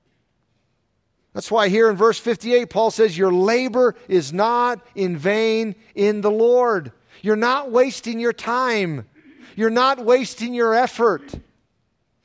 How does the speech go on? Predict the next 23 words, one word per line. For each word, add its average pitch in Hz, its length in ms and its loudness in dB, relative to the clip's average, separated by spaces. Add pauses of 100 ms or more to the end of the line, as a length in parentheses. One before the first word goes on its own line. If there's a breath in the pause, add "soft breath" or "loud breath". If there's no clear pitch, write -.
(120)
God 240 360 2
will 233 120 4
balance 233 440 -2
the 202 120 -8
scales 240 520 2
in 202 100 -6
eternity 220 640 -2 (220 soft breath)
when 202 260 -4
we 226 160 -2
are 220 140 4
risen 226 380 -2
to 220 80 2
be 226 160 -4
with 220 180 -2
Christ. - 880 -6 (1000 loud breath)
So 208 140 0
that's 226 280 -2
the 226 160 0
application 220 760 0
for 190 160 -2
those 220 260 2
of 208 100 0
us 220 240 2